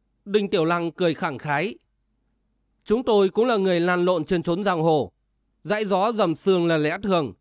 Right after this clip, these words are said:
có được nơi tránh gió che mưa là đã khá lắm rồi." Tôn Hạ Vũ mừng rỡ: "Vậy thì xin mời nhị phu nhân và Đinh cô nương."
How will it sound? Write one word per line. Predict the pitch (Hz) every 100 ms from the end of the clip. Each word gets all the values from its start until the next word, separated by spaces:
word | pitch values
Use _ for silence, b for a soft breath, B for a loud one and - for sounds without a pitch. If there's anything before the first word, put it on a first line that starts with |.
| _ _ _ _ -
có | 214
được | 247 185
nơi | 196 180
tránh | - 180 196
gió | 190
che | 202 226 180
mưa | 180 165 110 _ _
là | 170 185 170
đã | 165 190
khá | 185 165
lắm | 185 190
rồi." | 214 156 - _ _ _ _ _ _ _ _ _ _ _ _ _ _ _ _
Tôn | 202 190
Hạ | 180 151
Vũ | 175 220
mừng | 226 180 143
rỡ: | 160 196 240 _ _ _ _ _ _ _ _ 147
"Vậy | 214
thì | 185 196 196
xin | 180 226 196
mời | 180 170
nhị | 190 180
phu | - 202
nhân | 190 180 143
và | 170 165 -
Đinh | 208 185
cô | - 175
nương." | 185 156